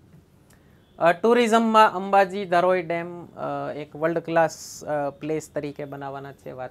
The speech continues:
થઈ આપણે. અ, બનારસમાં હમણાં તમને ખ્યાલ હોય તો ગંગા નદી ઉપર ટેન્ટ સિટી બનાવ્યા છે. તો એવી જ રીતે ગુજરાતમાં ટેન્ટ સિટી બનાવવાના છે ધોળાવીરા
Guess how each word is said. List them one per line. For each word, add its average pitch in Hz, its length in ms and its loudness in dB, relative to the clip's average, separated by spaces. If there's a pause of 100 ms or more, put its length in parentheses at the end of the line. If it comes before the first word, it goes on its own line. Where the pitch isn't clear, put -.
(140)
થઈ 143 180 -8
આપણે. 135 320 -14 (720)
અ, 156 140 2
બનારસમાં 208 760 8
હમણાં 196 260 4
તમને 190 260 -4
ખ્યાલ 175 260 2
હોય 170 100 2
તો 165 120 -10
ગંગા 165 320 0
નદી 165 260 -4
ઉપર 160 220 -8
ટેન્ટ 160 320 -10
સિટી 151 760 -8
બનાવ્યા 123 480 -8
છે. - 180 -20
તો - 280 -14
એવી 175 200 0
જ 170 100 -2
રીતે 180 320 -2
ગુજરાતમાં 180 600 0
ટેન્ટ 170 280 -12
સિટી 170 300 -10
બનાવવાના 151 520 -6
છે 151 180 -12
ધોળાવીરા 151 720 -6